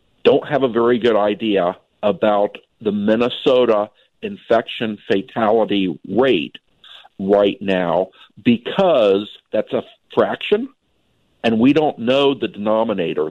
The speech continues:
the bottom of the fraction. And so when people criticize, like, the Minnesota model, um, and I think there are bad and good criticisms of that model, you have to understand they just don't understand because nobody knows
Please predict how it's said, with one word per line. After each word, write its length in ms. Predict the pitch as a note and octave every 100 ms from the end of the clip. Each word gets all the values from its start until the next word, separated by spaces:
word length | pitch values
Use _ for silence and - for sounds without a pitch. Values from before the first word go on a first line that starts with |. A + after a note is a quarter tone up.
| -
the 80 | F2+
bottom 440 | G2 F#2 G2 F#2+
of 100 | D#2+
the 80 | -
fraction. 460 | - D#2+ - - - _ _ - - -
And 320 | G#2 F#2+ F2+ - -
so 420 | A2+ G2+ G2 G2 - _ _
when 280 | A2+ G#2+ G2
people 520 | - B2 B2 C3+ A2
criticize, 800 | - - B2+ B2 - A#2 A2 G#2+ G#2
like, 220 | G2 -
the 80 | F#2
Minnesota 560 | G2+ A2 - A2 G#2
model, 560 | F#2 E2+ F#2 C3 D#3+ - _ _ _ _ _ _ -
um, 440 | G#2 F#2+ F#2+ G2+ - _ -
and 160 | G2+
I 100 | G2+
think 240 | G2 A2+ -
there 140 | G#2+
are 340 | G2 F#2 F2+ E2+ _ -
bad 280 | G#2 A2+ A#2 _ -
and 180 | F#2 E2
good 180 | G#2+
criticisms 680 | - A#2+ G2+ F#2 - F2 E2 - -
of 280 | F2+ F#2+ F2+
that 220 | - -
model, 420 | E2+ F2 F2 E2 - - _
you 180 | A2 A2+
have 180 | B2 A2+
to 80 | G#2
understand 720 | F#2+ - - C3 G#2+ C2+ F#2
they 160 | B2
just 260 | C#3 C3+ -
don't 200 | G#2+ G#2+
understand 920 | G#2 G2+ F#2 - - A#2 G#2+ F2 F2+
because 260 | F2 - F#2+
nobody 680 | G2 G2 A2 A#2+ F#2+ F2 F2
knows 540 | F2+ E2 D#2+ E2 -